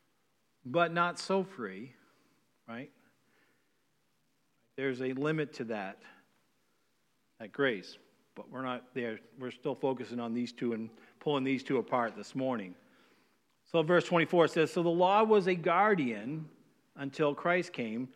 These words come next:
that we might be justified by faith. Now that this faith has come, we are no longer under its guardian," right? We're no longer under law, as Paul's saying. Paul's making that declaration here. He's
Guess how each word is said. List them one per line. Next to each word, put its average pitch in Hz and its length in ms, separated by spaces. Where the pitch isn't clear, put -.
that 147 160
we 160 180
might 151 260
be 143 120
justified 131 1000
by 123 200
faith. 110 380
Now 196 240
that 196 280
this 175 180
faith 214 320
has 143 240
come, 170 680
we 170 120
are 170 120
no 156 180
longer 143 400
under 123 420
its 120 220
guardian," 113 640
right? 147 200
We're 151 120
no 165 140
longer 156 500
under 135 360
law, 117 320
as - 80
Paul's 120 260
saying. 110 220
Paul's 151 320
making 147 320
that 139 160
declaration 127 460
here. 117 100
He's 110 160